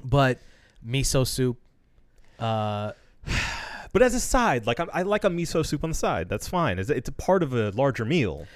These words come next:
Speaker 2: It
Speaker 1: I just feel like if, uh,
Speaker 2: it's almost
Speaker 1: if
Speaker 2: an, it's like an aperitif.
Speaker 1: if somebody makes, like, <laughs> a, if somebody makes, like, a really good soup, I could be
Speaker 2: Ah.
Speaker 1: g-, I could be good with that.
Speaker 2: No, I'll give you a stew.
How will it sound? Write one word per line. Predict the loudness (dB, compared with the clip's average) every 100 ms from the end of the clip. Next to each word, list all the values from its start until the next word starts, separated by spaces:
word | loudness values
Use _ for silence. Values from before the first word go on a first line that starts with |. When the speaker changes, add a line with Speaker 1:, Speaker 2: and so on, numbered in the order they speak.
| -6
Speaker 2:
It | -6 -8 -6
Speaker 1:
I | 0
just | 2 2 0
feel | 0 2
like | 2 0
if, | -2 -4 -4
uh, | -2 0
Speaker 2:
it's | 0
almost |
Speaker 1:
if | 0
Speaker 2:
an, | 2
it's | 2
like | 4
an | 4
aperitif. | 4 2 0 -2 -4 -6
Speaker 1:
if | 0
somebody | 6 6 6
makes, | 2 2 2
like, | 2 2
<laughs> |
a, | 4 6 4
if | 2
somebody | 2 2 2
makes, | 0 0
like, | 0 2
a |
really | 0 4 6 6 4
good | 4 6 6 4 -2
soup, | 4 4 4 0 -16 -18 _ _ _ _ -14 0
I | 2
could | 2 0
be | 0
Speaker 2:
Ah. |
Speaker 1:
g-, | 2
I | 4 4
could | 4 4
be | 6
good | 6 6
with | 4
that. | 2 -4 -8 _ _ _ -10
Speaker 2:
No, | -4 -2 0 0
I'll | 4 4
give | 4 2
you | 2
a |
stew. | 2 -4 -2 0 -2